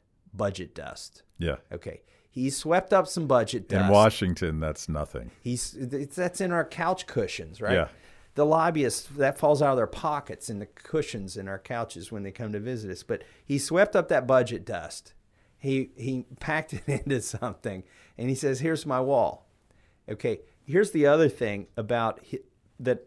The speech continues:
Speaker 1: that sort of bounds his reappropriation. He's taking twenty nineteen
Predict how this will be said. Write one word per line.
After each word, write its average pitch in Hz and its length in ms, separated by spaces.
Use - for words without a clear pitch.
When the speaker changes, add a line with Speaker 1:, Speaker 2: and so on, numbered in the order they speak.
Speaker 1:
that 131 340
sort 160 220
of 110 140
bounds 117 480
his 107 180
reappropriation. 92 1080
He's 165 160
taking 147 460
twenty 143 440
nineteen 123 800